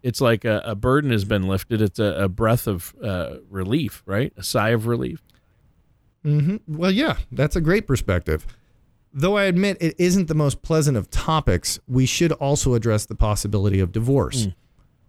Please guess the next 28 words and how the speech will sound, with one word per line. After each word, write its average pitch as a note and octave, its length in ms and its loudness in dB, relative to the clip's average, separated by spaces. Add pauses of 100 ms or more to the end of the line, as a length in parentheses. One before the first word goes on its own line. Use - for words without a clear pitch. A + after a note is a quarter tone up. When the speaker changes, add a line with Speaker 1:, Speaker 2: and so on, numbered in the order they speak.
Speaker 2:
If E3+ 160 0
you're E3 100 4
fifty A#3 680 0
and C3+ 280 0
are A#2 200 -2
happily C3 400 0
married, E3 480 2 (340)
you C#3+ 160 4
should D3 180 -2
still G3 320 2
consider B2 520 0
the A#2 80 0
possibility A#2 680 0
of G2+ 120 0
a G2 40 0
solo C3+ 440 0
retirement G#2+ 720 0
and G2 240 2
plan G#2 280 0
accordingly. G#2+ 600 0 (760)
How F#3 240 -2
would G3 220 2
a - 20 0
divorce C#3+ 460 0
affect B2+ 340 0
your A#2 100 0
retirement A2 480 2
goals? C3+ 440 -2